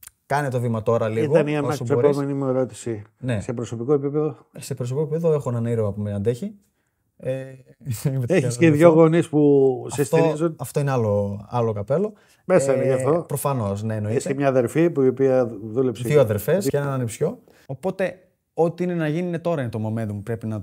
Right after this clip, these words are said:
Speaker 1: να το πιέσω. Μπορεί να μην βγει ποτέ. Αλλά τουλάχιστον να στο δοκιμάσω, να στο προσπαθήσω. Και αν βγει, βγήκε.
Speaker 2: Προσωπικά, στο εύχομαι με όλη μου την καρδιά. Στο εύχομαι να, να φτάσεις εκεί που θέλεις. Ε, αν και εγώ το βλέπω ότι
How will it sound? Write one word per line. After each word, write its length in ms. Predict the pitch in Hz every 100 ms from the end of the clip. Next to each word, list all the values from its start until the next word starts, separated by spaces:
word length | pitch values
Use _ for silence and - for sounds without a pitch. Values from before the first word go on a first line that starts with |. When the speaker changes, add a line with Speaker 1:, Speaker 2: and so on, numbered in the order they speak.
| -
Speaker 1:
να 80 | 120
το 100 | 110
πιέσω. 320 | 120 110 101
Μπορεί 180 | 110 143
να 60 | 165
μην 100 | 160
βγει 120 | 175
ποτέ. 340 | 165 160 107 - _ _
Αλλά 520 | 127 127 127 127 123
τουλάχιστον 300 | 120 156 156
να 60 | 151
στο 60 | 135
δοκιμάσω, 420 | 123 120 127 139
να 60 | 160
στο 100 | 123
προσπαθήσω. 640 | 113 110 104 127 151 208 - _ _ _ _ _ _ _
Και 100 | 170
αν 100 | 170
βγει, 120 | 156
βγήκε. 400 | 147 147 104 90 - _
Speaker 2:
Προσωπικά, 840 | - 120 - 117 117 113 143 151 - _ _ _
στο 240 | - 123
εύχομαι 440 | 123 - 135 131
με 180 | 120 117
όλη 200 | 127 135
μου 140 | 120 104
την 100 | 95
καρδιά. 460 | 101 82 107 120 _ _ _ _ _ _ _ _
Στο 180 | -
εύχομαι 280 | 123 139 131
να, 340 | 127 123 113 104 _ _ _ _ _ _ _ -
να 100 | 104
φτάσεις 460 | - 139 113 -
εκεί 180 | 110 104
που 140 | 120 107
θέλεις. 440 | 117 117 131 -
Ε, 140 | 120 107 _
αν 160 | 127 131
και 100 | 131
εγώ 140 | 135
το 100 | 135
βλέπω 320 | 123 135 135
ότι 340 | 131 120 120